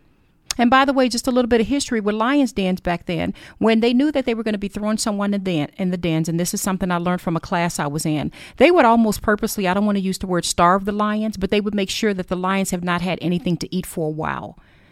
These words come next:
That's why the second part of that, when the very people who came <laughs> against him were thrown in the dens, you notice it says their bones and things were crushed before it even reached the floor. So it really was impossible for this man to be lowered down into the dens and to not have been eaten alive.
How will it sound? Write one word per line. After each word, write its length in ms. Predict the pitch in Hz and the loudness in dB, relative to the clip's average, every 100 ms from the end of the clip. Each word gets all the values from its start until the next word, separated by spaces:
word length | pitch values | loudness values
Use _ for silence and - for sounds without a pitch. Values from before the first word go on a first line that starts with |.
| _ - - | _ -4 4
That's 260 | 226 - | 4 4
why 340 | 247 214 202 - | 2 4 2 -2
the 200 | 175 180 | -10 -6
second 340 | 226 208 202 | -4 -2 -4
part 280 | - 214 208 | 0 0 0
of 80 | 175 | 0
that, 240 | 165 160 | -2 -2
when 160 | 165 160 | -2 -2
the 80 | |
very 260 | 160 185 180 | -2 -2 -2
people 360 | - 214 196 170 | -4 -6 -6 -6
who 100 | 175 | -4
came 280 | 202 190 | -2 0
<laughs> 0 | |
against 340 | 196 196 185 - | 0 0 -2 -2
him 120 | 170 | -4
were 60 | 165 | -4
thrown 340 | 196 214 220 | -4 -2 0
in 100 | 180 | -2
the 60 | 160 | -2
dens, 260 | 175 165 | -2 0
you 60 | 170 | 0
notice 280 | 175 185 175 | 0 -2 -4
it 60 | |
says 240 | - 180 170 | -2 -2 -2
their 100 | 165 | -2
bones 340 | 165 180 175 | -2 0 0
and 80 | 160 | -2
things 240 | 175 160 | -4 -4
were 60 | - | -8
crushed 340 | - 185 - | -2 -2 -2
before 260 | 160 - 170 | -6 -4 -4
it 40 | |
even 200 | 170 160 | -2 -4
reached 240 | 160 - - | -6 -8 -10
the 60 | |
floor. 560 | - 190 170 139 - - _ _ - - - | -10 -8 -6 -6 -8 -16 _ _ -20 -20 -2
So 160 | 254 | 2
it 160 | 233 240 | 4 4
really 280 | 269 392 339 | 2 0 0
was 200 | 233 202 | 0 0
impossible 1080 | 151 - - - 269 302 - 175 147 117 - - - | 0 2 2 0 -8 -6 -2 -2 -4 -8 -16 -20 -8
for 140 | - 226 | 0 2
this 220 | 220 - | 2 0
man 240 | 220 220 | 0 0
to 100 | 208 | -2
be 160 | 190 196 | 0 0
lowered 340 | 190 220 202 | 2 2 2
down 280 | 208 208 202 | 0 0 0
into 180 | 185 202 | 0 -2
the 100 | 175 | 0
dens 360 | 190 196 185 | 0 2 0
and 100 | 175 | -2
to 100 | 170 | 0
not 220 | 175 170 170 | 0 0 -2
have 160 | 160 | -4
been 140 | 165 - | -4 -4
eaten 260 | 175 156 | -6 -4
alive. 380 | 151 147 - | -4 -6 -8